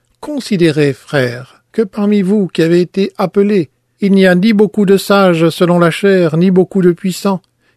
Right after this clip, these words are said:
ni beaucoup de nobles. » Trois fois, il est dit, « Pas beaucoup,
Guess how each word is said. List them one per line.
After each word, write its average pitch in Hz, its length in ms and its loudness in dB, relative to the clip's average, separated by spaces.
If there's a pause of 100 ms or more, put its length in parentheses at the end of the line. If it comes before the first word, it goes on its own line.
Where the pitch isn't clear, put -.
ni 220 240 0
beaucoup 170 320 0
de 156 100 2
nobles. » 143 540 -2 (320)
Trois 208 240 -2
fois, 214 400 0
il 185 160 0
est 170 80 2
dit, « 185 360 -4 (100)
Pas 185 120 0
beaucoup, 147 420 -6